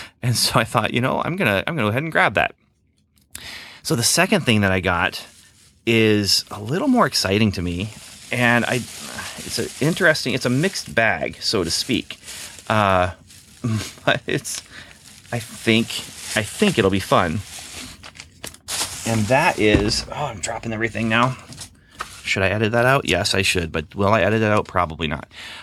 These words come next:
Um, the entire series of Innovation, uh, Publishing, uh,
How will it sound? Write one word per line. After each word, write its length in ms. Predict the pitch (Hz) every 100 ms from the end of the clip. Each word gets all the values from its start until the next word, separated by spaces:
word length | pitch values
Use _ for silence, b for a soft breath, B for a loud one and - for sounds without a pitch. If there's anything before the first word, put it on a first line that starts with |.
| B
Um, 380 | 120 113 101 95 - _ _
the 180 | 113 123
entire 420 | 110 - 139 190
series 460 | - 117 101 104
of 100 | 101 87
Innovation, 880 | 117 147 131 101 95 104 101 123 131 _ _
uh, 160 | 98 90
Publishing, 600 | - 98 98 98 98 101 B B B
uh, 360 | - 101 90 87